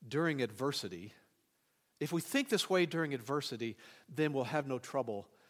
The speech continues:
praying with thanksgiving. One is the hymn Day by Day. The third stanza of that reads this,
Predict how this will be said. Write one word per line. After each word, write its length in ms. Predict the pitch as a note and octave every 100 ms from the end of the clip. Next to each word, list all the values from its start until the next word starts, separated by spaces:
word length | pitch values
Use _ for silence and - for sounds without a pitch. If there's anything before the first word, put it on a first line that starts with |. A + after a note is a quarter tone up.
| _ _ _ _ -
praying 380 | - D#3 B2+ A2
with 140 | G2+
thanksgiving. 580 | - G2+ - G2+ C#2 - _ _ _ _ _ _ _ _ _ _ _ _ _ _ _ C3+
One 200 | F#3+ G3+
is 140 | -
the 140 | B2+
hymn 260 | A2+ C#3 A#2+
Day 180 | A2 B2+
by 220 | B2 A2
Day. 440 | G#2+ A#2+ G#2+ G2+ B2 _ _ _ _ -
The 80 | G2
third 260 | B2+ B2
stanza 460 | - - A2+ A#2 G2+
of 140 | F#2+
that 320 | G2+ G#2+ - -
reads 280 | A2 G2+ -
this, 340 | A2+ G#2+ -